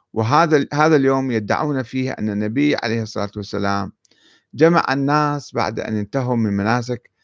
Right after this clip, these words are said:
حجة الوداع في مكان يسمى غدير خم، وهناك أخذ البيعة بالخلافة للإمام علي. وأما كتب السنة فهي تذ-، تذكر عبارات أخرى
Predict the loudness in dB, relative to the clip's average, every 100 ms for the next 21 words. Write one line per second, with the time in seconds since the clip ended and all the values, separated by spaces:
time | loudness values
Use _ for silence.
0 | _ _ _ -6 -4 -4 -2 0 4 2
1 | 0 _ _ _ _ _ 0 2 2 4
2 | 4 4 0 0 0 0 0 -2 0 -2
3 | -2 -4 -4 -6 _ _ _ _ _ -2
4 | 2 4 2 2 0 0 0 0 2 2
5 | 2 0 -2 -2 0 0 0 -4 -2 -2
6 | -2 -4 -6 -8 -12 _ _ _ _ _
7 | _ -2 2 4 4 2 0 -2 -2 -2
8 | -2 0 0 0 2 2 0 -4 -8 -6
9 | -2 -2 0 -2 0 2 2 2 2 -2
10 | 0 -2 -4